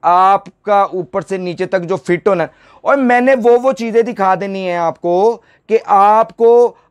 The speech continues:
अपनी शक्ल देख के नफरत होनी शुरू हो जाएगी। मेरे पास बड़ा कुछ पड़ा हुआ,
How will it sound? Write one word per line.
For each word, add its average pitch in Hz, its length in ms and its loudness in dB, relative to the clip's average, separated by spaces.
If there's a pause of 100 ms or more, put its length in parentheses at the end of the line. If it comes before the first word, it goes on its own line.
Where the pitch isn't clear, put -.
अपनी 202 400 -4
शक्ल 208 360 -4
देख 190 180 -2
के 190 80 -6
नफरत 160 320 -8
होनी 127 160 -8
शुरू 101 160 -12
हो 98 60 -8
जाएगी। 80 280 -14 (1700)
मेरे 180 240 2
पास 240 200 0
बड़ा 214 220 0
कुछ 269 160 -6
पड़ा 196 200 -4
हुआ, 85 160 -10